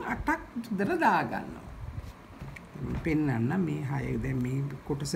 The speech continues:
ගියාට පස්සේ මෙහෙම එක, දෙක, තුන, හතර, පහ, හය, හත, අට. ඔව්. අට, අට දාගන්නවා. දැන් මම පෙන්නන්න එක කී-, එක පාට කියලා දුන්නට කරනවා. ඊට පස්සේ හරි ලේසි. ඊට පස්සේ මෙහෙම තව දන් වැල් දෙකක්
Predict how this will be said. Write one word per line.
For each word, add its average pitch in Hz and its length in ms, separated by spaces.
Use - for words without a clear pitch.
ගියාට 139 480
පස්සේ - 460
මෙහෙම 170 300
එක, 165 320
දෙක, 135 280
තුන, 143 320
හතර, 170 400
පහ, - 160
හය, 151 180
හත, 196 400
අට. - 240
ඔව්. - 180
අට, 156 240
අට 175 280
දාගන්නවා. 113 680
දැන් 131 160
මම 131 140
පෙන්නන්න 139 500
එක 113 320
කී-, 113 240
එක - 160
පාට 107 260
කියලා 117 360
දුන්නට 123 340
කරනවා. 127 640
ඊට 151 220
පස්සේ 139 500
හරි 175 280
ලේසි. 123 360
ඊට 190 140
පස්සේ 143 260
මෙහෙම 135 220
තව - 260
දන් 127 220
වැල් 123 200
දෙකක් - 200